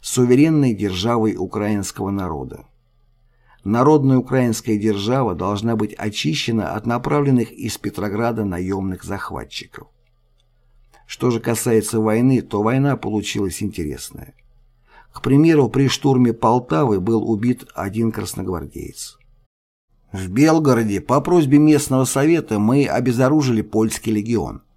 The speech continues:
Легионеры подчинились без единого выстрела. За их счет увеличили запасы патронов и, что особенно важно,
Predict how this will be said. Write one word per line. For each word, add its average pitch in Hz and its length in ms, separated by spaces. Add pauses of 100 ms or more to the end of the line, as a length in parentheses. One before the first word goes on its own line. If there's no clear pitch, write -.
(560)
Легионеры 160 600
подчинились 147 640
без 123 180
единого 131 460
выстрела. 80 580 (600)
За 101 180
их 135 140
счет 160 320
увеличили 117 500
запасы 113 520
патронов 123 720
и, 98 80
что 104 240
особенно 104 480
важно, 101 560